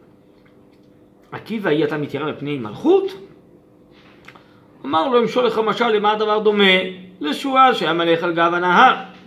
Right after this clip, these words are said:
ראה דגים שהיו מתקבצים ממקום למקום. אמר להם, 'מפני מה אתם בורחים?' אמרו לו, 'מפני רשתות שמביאים עלינו בני אדם.' אמר להם, 'רצונכם שתעלו ליבשה ונדור אני ואתם, כשם שדרו אבותיי עם אבותיכם?'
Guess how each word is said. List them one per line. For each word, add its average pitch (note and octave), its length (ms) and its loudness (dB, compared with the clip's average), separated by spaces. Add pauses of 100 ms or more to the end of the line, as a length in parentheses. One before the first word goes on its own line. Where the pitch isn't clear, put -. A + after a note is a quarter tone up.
(400)
ראה C3 180 2
דגים D#3 360 -2
שהיו E3+ 140 -2
מתקבצים E3+ 500 -6
ממקום E3 220 -6
למקום. E3+ 320 0 (1400)
אמר F3 240 0
להם, E3 840 2 (520)
'מפני E3 340 -4
מה E3 200 2
אתם D3+ 240 -2
בורחים?' G#2+ 540 -4
אמרו G2+ 240 -4
לו, A2+ 120 -2
'מפני A#2 220 -8
רשתות A#2 400 -10
שמביאים C3 340 -10
עלינו B2 240 -8
בני C#3+ 160 -8
אדם.' B3+ 220 2 (960)
אמר C3+ 180 -2
להם, F#3+ 180 -4
'רצונכם D#3 480 -6
שתעלו D3+ 360 -8
ליבשה E3 420 -6
ונדור C#3+ 500 -4
אני D#3+ 240 -6
ואתם, D#3 420 -4
כשם D3 320 -10
שדרו C#3 500 -6
אבותיי D3 520 -4 (100)
עם D#3 300 2 (280)
אבותיכם?' A#2+ 760 -6